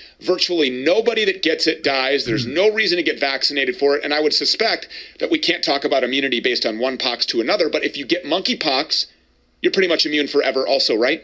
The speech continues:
Speaker 1: I mean, just like chickenpox.
Speaker 2: But we're, he's assuming, though, that they don't release some Frankenstein G M O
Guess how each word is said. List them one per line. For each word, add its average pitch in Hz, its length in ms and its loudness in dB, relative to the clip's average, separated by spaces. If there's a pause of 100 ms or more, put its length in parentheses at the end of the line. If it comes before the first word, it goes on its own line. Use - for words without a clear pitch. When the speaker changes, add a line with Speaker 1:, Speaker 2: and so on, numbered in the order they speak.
(100)
Speaker 1:
I 143 60 0
mean, 135 180 -2
just - 180 0
like 135 140 2
chickenpox. 160 440 -2
Speaker 2:
But 165 160 2
we're, 196 300 0
he's 180 300 -6
assuming, 156 560 -2
though, 107 240 -4
that 127 160 -6
they 151 120 0
don't 151 240 -2
release 127 380 -2
some 120 220 -6
Frankenstein 113 1200 -6
G 160 240 -6
M 123 120 -4
O 156 460 2